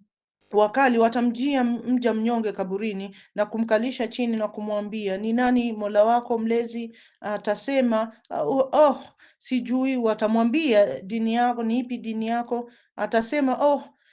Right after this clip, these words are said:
mimi sijui." Watamwambia, "Ni nani mtume wako? Eh, na je, unam-, unamtambua, yani, Muhammad?" Atasema,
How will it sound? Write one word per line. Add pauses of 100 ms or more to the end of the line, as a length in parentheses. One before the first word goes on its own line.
(160)
mimi
sijui."
Watamwambia,
"Ni
nani
mtume
wako? (360)
Eh,
na
je, (200)
unam-,
unamtambua,
yani,
Muhammad?" (260)
Atasema,